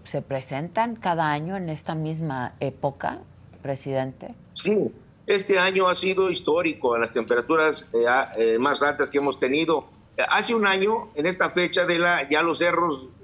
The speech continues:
Speaker 2: ya están verdes, la, ya hay lluvia.
Speaker 1: Sí.
Speaker 2: Eh, en esta ocasión no nos ha llovido una sola ocasión, entonces... Eh,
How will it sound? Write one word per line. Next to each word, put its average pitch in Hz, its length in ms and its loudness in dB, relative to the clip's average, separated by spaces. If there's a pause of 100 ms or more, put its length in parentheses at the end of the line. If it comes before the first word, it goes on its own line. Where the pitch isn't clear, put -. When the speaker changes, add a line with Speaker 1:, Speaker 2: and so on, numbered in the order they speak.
Speaker 2:
ya 147 180 2
están 147 280 0
verdes, 165 580 2
la, 113 300 -2 (400)
ya 143 260 4
hay 151 280 0
lluvia. 160 680 2 (120)
Speaker 1:
Sí. - 160 -12
Speaker 2:
Eh, 123 800 2
en 123 220 -2
esta - 220 2
ocasión 160 540 0
no 165 100 2
nos 151 140 0
ha 151 80 2
llovido 160 340 0
una 160 180 0
sola 147 380 2
ocasión, 127 560 0
entonces... 165 560 -2 (480)
Eh, 76 260 -8